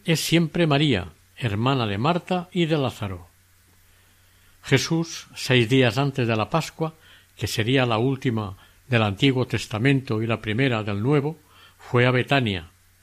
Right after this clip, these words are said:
y aquel mismo día, víspera de su entrada triunfal en Jerusalén, se le preparó una cena en casa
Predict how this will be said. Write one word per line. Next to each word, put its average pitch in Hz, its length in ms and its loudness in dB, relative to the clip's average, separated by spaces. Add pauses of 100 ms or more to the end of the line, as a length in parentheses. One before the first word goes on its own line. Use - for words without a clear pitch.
(380)
y 131 60 4
aquel 131 380 4
mismo 135 360 0
día, 156 380 0 (180)
víspera 117 540 -2
de 110 80 -2
su - 160 -6
entrada 123 420 0
triunfal 120 500 0
en 104 140 -4
Jerusalén, 139 640 -2 (720)
se 135 200 4
le 135 100 6
preparó 143 580 0
una 165 240 2
cena 156 420 0
en 120 120 0
casa 143 460 -4